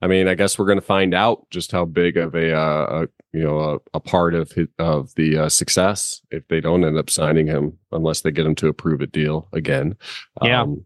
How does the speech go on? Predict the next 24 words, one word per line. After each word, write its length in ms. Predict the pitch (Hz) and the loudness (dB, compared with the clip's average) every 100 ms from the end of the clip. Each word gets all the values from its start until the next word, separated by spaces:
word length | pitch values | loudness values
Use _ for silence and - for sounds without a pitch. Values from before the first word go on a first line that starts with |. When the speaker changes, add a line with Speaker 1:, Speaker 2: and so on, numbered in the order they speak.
| _ | _
Speaker 1:
we'll 80 | 80 | -6
just, 280 | 76 - - | -4 -2 0
uh, 320 | 76 - 76 | 0 0 -4
see 300 | - 80 78 | -2 0 2
when 200 | 78 78 | 2 2
opening 340 | 78 80 76 | 2 2 2
day 180 | 73 85 | 2 2
hits 400 | 80 73 - - | 0 -4 -6 -8
and 220 | 76 73 | -6 -8
through 160 | - 80 | -6 -6
the 80 | 76 | -2
season, 440 | - 85 78 73 | 0 0 2 0
just 220 | 76 78 - | 0 -4 -2
how 280 | 76 71 | -2 0
important 440 | 73 71 82 - 80 | 0 0 0 0 0
he 80 | 73 | 0
was 240 | 76 73 | 0 -2
to 60 | 76 | -2
that 160 | 69 - | -4 -2
team, 400 | 76 73 71 - | -2 -2 -4 -10
uh, 260 | - 62 69 | -12 -10 -10
going 280 | 69 69 147 | -8 -8 -8
forward. 420 | - 87 - - _ _ | -8 -10 -10 -16 _ _
Speaker 2:
Yeah, 380 | 139 147 170 127 | -2 0 2 0